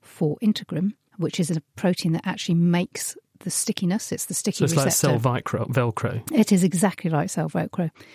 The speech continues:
Speaker 1: What happens is that the H S P ninety binds to the tail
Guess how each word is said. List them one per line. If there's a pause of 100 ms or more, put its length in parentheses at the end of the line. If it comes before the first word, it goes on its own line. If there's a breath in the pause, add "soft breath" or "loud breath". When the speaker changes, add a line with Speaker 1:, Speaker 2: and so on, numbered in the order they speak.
(260 loud breath)
Speaker 1:
What
happens
is
that
the
H
S
P (140)
ninety (440 soft breath)
binds
to
the
tail